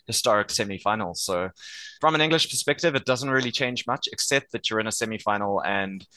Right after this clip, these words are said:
you have a one-off chance of beating the Springboks. Like, it's unlikely, but it can happen. It's a once-off match. So you've made it this far. You're the only team in the tournament who still has won all their matches, even if it's been by the tightest of margins. Um,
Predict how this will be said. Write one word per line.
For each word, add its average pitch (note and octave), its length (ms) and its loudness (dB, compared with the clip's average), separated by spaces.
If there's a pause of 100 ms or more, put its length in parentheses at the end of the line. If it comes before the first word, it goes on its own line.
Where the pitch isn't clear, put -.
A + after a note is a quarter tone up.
(180)
you G#2 120 0
have G#2 140 2
a G2+ 40 -4
one-off G2+ 340 0
chance G2 380 -2
of F2+ 140 -10
beating G2+ 460 -4
the F#2 80 -6
Springboks. F#2+ 640 -2
Like, F2 220 0
it's - 200 -6
unlikely, A#2 560 2
but G2+ 200 2
it F#2+ 80 -10
can F2+ 120 -14
happen. G#2+ 340 -2
It's G2+ 180 -12
a F2+ 40 -14
once-off G2 360 -8
match. G2 360 -2
So F2 280 -4 (500)
you've G#2+ 120 -6
made B2 180 2
it C3 100 0
this B2 160 0
far. B2+ 340 2
You're G#2+ 120 -2
the G#2 100 2
only B2 220 0
team C3+ 360 -4
in B2 140 -4
the A2 60 -4
tournament B2+ 460 -2
who A2+ 100 -6
still A2+ 420 0 (220)
has G2+ 140 -6
won A2 200 2
all A#2 180 2
their G#2+ 180 2
matches, A#2+ 440 -2
even G#2+ 220 -4
if G2+ 140 -4
it's - 160 -8
been G2 320 -4 (200)
by G2+ 120 2
the G2 100 -2
tightest G#2+ 420 0
of G2 120 -6
margins. G#2 540 -2 (360)
Um, F#2+ 560 2